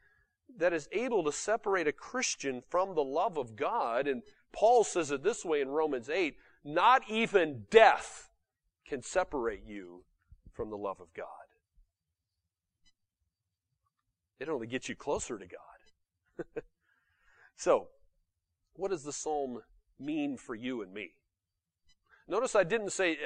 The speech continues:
I'm not asking you, "What does it mean to you?" There's only one interpretation. But what does it mean for you? Well, if you get nothing else from the message, get this theme, okay?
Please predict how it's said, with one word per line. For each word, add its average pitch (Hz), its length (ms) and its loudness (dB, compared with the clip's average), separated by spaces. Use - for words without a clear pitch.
I'm 170 100 -4
not 220 160 2
asking 220 360 2
you, 170 80 -2
"What 180 140 -2
does 160 100 -4
it 139 100 -6
mean 160 360 -6
to 208 140 -10
you?" 85 400 -14
There's 127 140 -10
only 175 160 -2
one 143 200 0
interpretation. 113 720 -8
But 147 80 -10
what 220 80 2
does 196 100 -8
it 185 80 -2
mean 175 280 -4
for 170 520 -2
you? 117 320 -10
Well, 233 160 8
if 226 120 4
you 233 60 0
get 330 220 8
nothing 269 280 6
else 247 200 10
from 208 160 4
the 185 80 4
message, 180 520 6
get 240 260 0
this 240 200 2
theme, 151 420 0
okay? 214 420 4